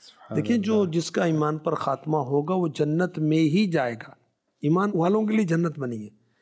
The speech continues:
Speaker 2: مگر بعض ایمان والے جو اللہ رسول کی ناراضی والے کام کرتے ہیں، وہ پہلے دوزخ میں ڈالے جائیں گے اللہ رسول جن سے ناراض ہوں گے، اللہ کی پناہ،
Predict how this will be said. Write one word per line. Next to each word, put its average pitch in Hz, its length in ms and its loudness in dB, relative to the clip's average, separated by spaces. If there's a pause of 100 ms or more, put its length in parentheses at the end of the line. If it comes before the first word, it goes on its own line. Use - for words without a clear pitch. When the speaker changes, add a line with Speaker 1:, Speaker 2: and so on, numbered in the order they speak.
(400)
Speaker 2:
مگر 180 240 2
بعض 165 420 2
ایمان 170 340 4
والے 156 420 4
جو 151 200 -2
اللہ 143 180 2
رسول 139 300 -2
کی 151 180 -2
ناراضی 135 460 0
والے 143 240 2
کام 127 280 -6
کرتے - 320 -8
ہیں، 131 240 -8 (520)
وہ 156 80 0
پہلے 170 280 2
دوزخ 151 440 0
میں 160 100 2
ڈالے 147 260 0
جائیں 139 300 -6
گے 139 160 -6 (320)
اللہ 143 160 0 (100)
رسول 131 220 -4
جن 135 180 -4
سے 139 120 -6
ناراض 127 400 -8
ہوں 123 140 -10
گے، - 60 -12
اللہ - 200 -14
کی - 140 -16
پناہ، 139 240 -14